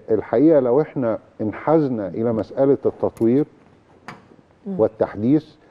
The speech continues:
Speaker 1: يبقى أيضًا إحنا التشريعات عندنا عايزة تطوير وتحديث،
Speaker 2: آه.
Speaker 1: لأنها ما هياش،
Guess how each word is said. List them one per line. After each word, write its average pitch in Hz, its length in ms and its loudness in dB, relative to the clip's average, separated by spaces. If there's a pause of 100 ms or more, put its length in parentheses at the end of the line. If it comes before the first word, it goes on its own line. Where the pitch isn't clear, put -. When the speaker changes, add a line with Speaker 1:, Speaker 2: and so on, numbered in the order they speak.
(320)
Speaker 1:
يبقى 113 440 0
أيضًا 143 320 2
إحنا 110 360 -6 (300)
التشريعات 107 640 0
عندنا 101 420 -2
عايزة 98 280 0
تطوير 92 420 -4
وتحديث، 76 480 -8 (220)
Speaker 2:
آه. 156 140 -12
Speaker 1:
لأنها 117 480 0
ما 113 140 0
هياش، 117 540 0